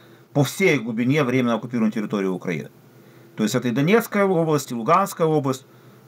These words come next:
до границ с Российской Федерацией. Это и Херсонская область,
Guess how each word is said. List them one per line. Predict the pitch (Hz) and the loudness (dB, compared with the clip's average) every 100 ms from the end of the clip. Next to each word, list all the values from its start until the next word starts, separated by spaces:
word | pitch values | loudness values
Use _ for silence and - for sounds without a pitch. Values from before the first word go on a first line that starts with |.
| - | -20
до | 117 160 156 143 131 | -4 0 4 4 2
границ | 135 139 131 113 | 2 2 2 -2
с | - 131 | -4 -2
Российской | 127 - | -2 -4
Федерацией. | 131 127 120 107 - - - - - - - - | -4 2 2 2 -2 -14 -18 -20 -20 -20 -20 -2
Это | 139 143 | 0 4
и | |
Херсонская | 139 143 131 214 214 - 185 | 2 0 2 2 2 2 2
область, | 180 165 156 - | 2 2 -2 -6